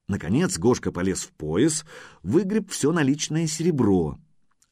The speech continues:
Набралось чуть меньше, чем надо, но усатый эту мелочь Гошке простил довольно легко. «Эх», подумал Гошка, — «можно было б и дешевле купить».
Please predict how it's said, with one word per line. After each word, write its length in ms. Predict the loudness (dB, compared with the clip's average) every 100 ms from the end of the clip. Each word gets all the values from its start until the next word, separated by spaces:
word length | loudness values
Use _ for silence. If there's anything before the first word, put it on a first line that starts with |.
| -6
Набралось 580 | -4 -2 -2 0 -2
чуть 260 | -4 -8 -4
меньше, 380 | 0 0 -2 -4
чем 220 | -2 0
надо, 340 | 0 -2 -8 -14 -20 -20 -12
но 200 | -4 -2 0
усатый 400 | 0 0 2 2
эту 180 | 2
мелочь 320 | 0 0 0 0
Гошке 340 | -2 -2 -4
простил 380 | -6 -6 -2 0
довольно 400 | 0 0 0 2
легко. 480 | 0 -2 -2 -4 -6 _ _ _ _ _ _ _ _
«Эх», 400 | -6 -4 -4 -6
подумал 420 | -12 -12 -10 -8 -6
Гошка, — 460 | -6 -6 -8 -10
«можно 360 | -4 -4 -2 -2
было 300 | 0 2 4
б 100 | 2 -6
и 80 | -10
дешевле 680 | -6 -6 -6 -6 -4 -4 -6
купить». 560 | -6 -8 -10 -12 -18